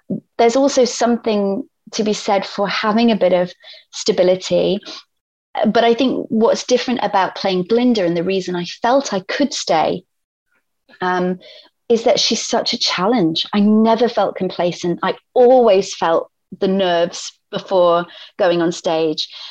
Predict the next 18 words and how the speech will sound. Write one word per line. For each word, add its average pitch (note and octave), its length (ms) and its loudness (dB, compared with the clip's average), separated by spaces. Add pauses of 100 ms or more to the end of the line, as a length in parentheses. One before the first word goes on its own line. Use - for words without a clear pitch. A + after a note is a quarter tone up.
(220)
And, G3+ 260 -2 (120)
and G3+ 400 0 (460)
her, A#3+ 340 2 (460)
her A#3+ 200 -2
journey C4 460 2
in G3 100 -2
the F#3+ 60 -2
show G3+ 320 0
is G3 140 -2
not A3 400 0
linear. G3 560 -2 (600)
It, - 240 0
it, - 240 0 (120)
it's, - 440 -2 (420)
it, - 380 -6
she - 260 0
really A#3+ 440 4
does A3 320 0